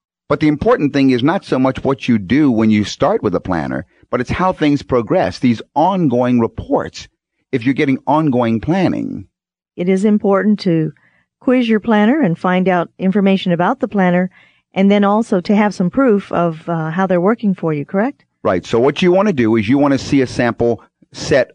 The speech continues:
Speaker 1: of ongoing performance reports, and you also want to look at the man's or the woman's background, and that's through the A D V. Now, the A D V is a crucial issue, Lynn.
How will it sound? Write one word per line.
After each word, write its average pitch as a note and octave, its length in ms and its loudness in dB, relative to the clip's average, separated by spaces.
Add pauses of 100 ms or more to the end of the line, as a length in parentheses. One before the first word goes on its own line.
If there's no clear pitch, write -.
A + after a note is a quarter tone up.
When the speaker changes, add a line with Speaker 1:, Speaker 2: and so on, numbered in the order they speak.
Speaker 1:
of G#2 160 -4
ongoing A2+ 580 2 (100)
performance F3+ 520 -2
reports, E2+ 580 -4 (640)
and C3 140 0
you C3 160 4
also A#2+ 600 0 (180)
want B2 160 0
to B2+ 60 2
look C#3+ 180 -2
at G#2+ 60 -6
the A#2 80 -2
man's B2 380 0 (100)
or A2+ 80 0
the A2 100 0
woman's A2+ 240 0
background, F#2 640 -2
and G#2 140 -2
that's C#3+ 240 -2
through B2 180 0
the A2 220 0
A A2+ 240 2
D G#2+ 240 0
V. F#2 240 0
Now, F2 120 0
the G#2+ 120 2
A G3+ 140 2
D E3+ 160 2
V D3 180 2
is G#2 140 0
a G#2 60 -4
crucial B2 440 -2
issue, C#3 280 -2
Lynn. G#1 280 -8